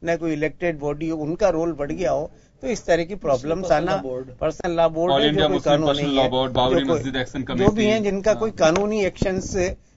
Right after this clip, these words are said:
Speaker 1: से इनका कोई लेना देना नहीं है, उनका राजनीति
Speaker 3: स्वयं
Speaker 1: इन्वॉल्व।
Speaker 3: को कह सकते
Speaker 1: ये
Speaker 3: हैं।
Speaker 1: स्वयं शायद सुप्रीम कोर्ट के पास सामने इतनी बार ये मामला गया है फौजदारी मामलों के रूप में,
Speaker 3: जी।
Speaker 1: दीवानी मामलों के रूप में, वो भी जानते हैं इस चीज को अच्छी तरीके से कि ये कोई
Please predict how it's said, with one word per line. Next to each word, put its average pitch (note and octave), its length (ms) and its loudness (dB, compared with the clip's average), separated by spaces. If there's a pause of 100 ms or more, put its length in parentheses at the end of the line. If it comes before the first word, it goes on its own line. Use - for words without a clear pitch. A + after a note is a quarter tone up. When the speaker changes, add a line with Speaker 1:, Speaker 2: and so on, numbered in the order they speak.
Speaker 1:
से G#3+ 200 -2
इनका F#3+ 240 -2
कोई F#3 220 -4
लेना D#3 300 0
देना F#3 280 -6
नहीं F#3 220 -4
है, A3+ 60 -4
उनका G3 400 0
राजनीति C3+ 440 0
Speaker 3:
स्वयं C3+ 100 -4
Speaker 1:
इन्वॉल्व। E3+ 180 0
Speaker 3:
को D#3+ 100 -2
कह B2+ 140 -4
सकते B2 200 -10
Speaker 1:
ये A3+ 60 -2
Speaker 3:
हैं। A3 80 2
Speaker 1:
स्वयं A#3 520 0 (960)
शायद E3+ 600 -2 (100)
सुप्रीम D#3+ 300 -6
कोर्ट D#3+ 240 -4
के F3 140 -2
पास D#3 180 0
सामने D3+ 420 -6
इतनी E3 240 -8
बार D#3 200 0
ये D#3+ 80 -6
मामला C#3+ 380 -6
गया C3 260 0
है B2+ 180 -2 (260)
फौजदारी C#3 400 -4
मामलों B2+ 360 -6
के C3+ 160 -10
रूप B2 220 -12 (100)
में, B2 260 -6 (340)
Speaker 3:
जी। A2+ 140 -8
Speaker 1:
दीवानी D3+ 300 -4
मामलों C#3 380 -2
के D#3+ 180 -6
रूप G3+ 280 -10
में, D3 220 -6 (380)
वो A#3+ 100 -2
भी B3+ 160 -2
जानते F#3+ 360 2
हैं G3 80 -2
इस - 160 -6
चीज F3 220 -6
को E3+ 100 -4
अच्छी D#3 240 -6
तरीके E3+ 400 -4
से F#3 180 -8
कि F#3 140 -12
ये F3+ 180 -4
कोई F#3 260 -6